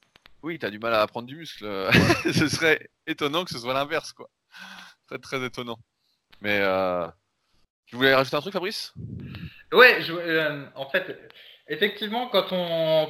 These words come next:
Speaker 2: consomme, quand on dépense beaucoup de calories, et ça peut être, euh, difficile de compenser tous ces calories dépensées par de l'alimentation, euh, normale, parce qu'à force de manger, on finit par, euh, avoir mal au ventre ou en avoir marre, euh, d'aller aux toilettes trois fois par jour, parce qu'on doit manger des tonnes de riz, et cetera.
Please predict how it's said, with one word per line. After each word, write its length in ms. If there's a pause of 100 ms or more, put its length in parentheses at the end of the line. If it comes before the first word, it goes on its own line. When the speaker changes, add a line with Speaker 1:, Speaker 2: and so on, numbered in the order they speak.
Speaker 2:
consomme, 580
quand 160
on 60
dépense 480
beaucoup 280
de 100
calories, 640
et 180
ça 160
peut 120
être, 240
euh, 180
difficile 580
de 80
compenser 600
tous 120
ces 180
calories 360
dépensées 480
par 200
de 100
l'alimentation, 920
euh, 100
normale, 440
parce 140
qu'à 120
force 240
de 60
manger, 480
on 120
finit 280
par, 200
euh, 260
avoir 240
mal 140
au 80
ventre 280
ou 140
en 80
avoir 260
marre, 260
euh, 100
d'aller 200
aux 80
toilettes 480
trois 180
fois 180
par 140
jour, 300
parce 120
qu'on 120
doit 140
manger 300
des 240
tonnes 340
de 80
riz, 240
et 100
cetera. 440